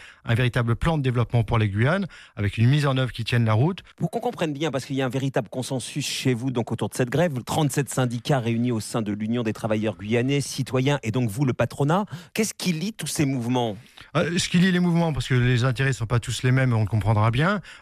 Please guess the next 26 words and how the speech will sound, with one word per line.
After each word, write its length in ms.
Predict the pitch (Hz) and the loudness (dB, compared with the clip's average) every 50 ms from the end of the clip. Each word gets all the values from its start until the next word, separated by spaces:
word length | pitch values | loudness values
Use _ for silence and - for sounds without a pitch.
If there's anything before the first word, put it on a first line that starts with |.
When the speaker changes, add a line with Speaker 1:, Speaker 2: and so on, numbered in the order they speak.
| - - | -4 0
Speaker 1:
Euh, 140 | 117 117 120 | 2 2 4
l'intérêt, 340 | 131 123 110 - 131 139 | 4 2 2 2 2 0
c'est 140 | 143 - 127 | 2 0 -2
de 40 | - | -2
faire 140 | - 143 131 | 0 0 0
avancer 320 | 123 120 120 - - 135 | 2 2 2 2 2 2
la 100 | 123 127 117 | 2 2 2
Guyane. 480 | 123 120 151 143 135 123 104 101 95 87 - - - _ _ - | 2 2 2 2 2 0 0 0 -2 -4 -6 -8 -20 _ _ 0
Euh, 540 | 120 113 113 113 110 110 110 107 107 107 107 107 | 2 4 4 4 4 4 2 2 2 2 4 4
mais, 220 | 120 135 139 131 | 4 4 2 0
euh, 280 | 127 117 110 107 107 107 | -2 -2 -2 -2 -2 0
oui, 180 | 120 156 151 | 0 2 2
il 60 | 107 | 2
y 60 | 92 101 | 2 0
a 60 | 98 | 0
quand 120 | - 131 | 2 2
même 80 | 135 127 | 4 4
un, 520 | 110 107 107 104 101 98 101 95 98 107 | 4 4 4 2 0 -2 -2 -2 0 0
un 60 | 110 95 | 0 0
sentiment 340 | - 123 107 - 117 117 107 | 0 0 0 2 4 4 4
de 60 | 101 | 4
ras-le-bol, 400 | 107 110 110 123 151 185 208 175 | 4 2 2 2 2 0 0 0
et 80 | 147 | 0
on 100 | 127 123 | 0 0
sent, 180 | 107 - - - | 0 0 0 0
vous 160 | 147 139 123 | 2 0 0